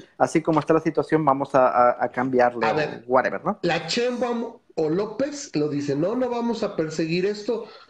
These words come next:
Speaker 2: Igual, a lo mejor por la
Speaker 1: Mm.
Speaker 2: misma me-, lo mediatizado de la situación y todo, "No, no, no, no la vamos a perseguir esa, o sea, lo que hizo la mujer
Speaker 1: Ajá.
Speaker 2: o fulana". Y es el punto, es que de repente empecemos a oír más historias,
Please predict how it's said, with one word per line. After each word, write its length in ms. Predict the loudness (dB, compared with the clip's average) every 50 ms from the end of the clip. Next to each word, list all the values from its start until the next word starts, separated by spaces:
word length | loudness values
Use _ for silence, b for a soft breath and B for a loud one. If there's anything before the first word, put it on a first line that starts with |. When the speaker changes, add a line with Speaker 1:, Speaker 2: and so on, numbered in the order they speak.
| -20 _ _ _
Speaker 2:
Igual, 560 | -2 -2 0 0 0 0 0 0 0 0 0 0 0 0
a 20 |
lo 120 | 0 -2 -2
mejor 360 | -2 -2 -2 -2 -2 -2 -2
por 140 | -2 -2 0
la 80 | 0 0
Speaker 1:
Mm. 80 | 0
Speaker 2:
misma 280 | 0 0 0 0 -2 -2
me-, 180 | -2 -2 -4 -2 -2 -2 -2
lo 140 | -2 -2 0
mediatizado 880 | -2 -2 -2 -2 -2 -4 -4 -6 -6 -4 -2 -2 0 0 0 0 0
de 80 | 0 0
la 120 | -2 -2
situación 460 | -2 -4 -2 -2 -2 -2 -2 -2 -2
y 60 | -2 -2
todo, 340 | -2 -2 -2 -2 -2 -4 B B B B B
"No, 140 | -2 0 0
no, 120 | 0 0
no, 140 | 0 -2 -2 -2
no 140 | -2 0
la 100 | 0 0
vamos 300 | 0 -2 -2 -2 -2 -4
a 120 | -4 -2 -2
perseguir 420 | -4 -4 -2 -4 -4 -2 0 0 -2
esa, 200 | -2 -2 -2 -2
o 60 | -2
sea, 120 | 0 0
lo 160 | 0 0 -2
que 80 | -2 -2
hizo 120 | -2 0
la 120 | 0 0 -2
mujer 260 | -2 -4 0 0 2
Speaker 1:
Ajá. 160 | 4 4 4 2
Speaker 2:
o 140 | 0 B B B B B B
fulana". 560 | -2 0 0 0 0 0 -2 -4 B B B B B B B -4
Y 160 | 0 0 0
es 120 | 0 0
el 140 | -2 -4 -2
punto, 380 | -2 -2 -2 -2 -2 -6 -10 -14 -16 -18 _ _ _ _ _ -6 -4
es 380 | -2 -2 -4 -6 -10 -14 -16 _ _ _ _ _ -6 -4
que 100 | -2 0
de 120 | 0 0
repente 680 | -2 -2 -2 -2 -2 -4 -4 -2 -2 -2 -2 -2 -2 -2
empecemos 560 | -4 -2 -2 -4 -4 -2 -2 -2 -2 -2 -2 -2
a 40 |
oír 100 | -2 0 0
más 200 | -2 -2 -2 -2
historias, 640 | -4 -4 -2 -2 -2 0 0 -2 -2 -4 -8 -14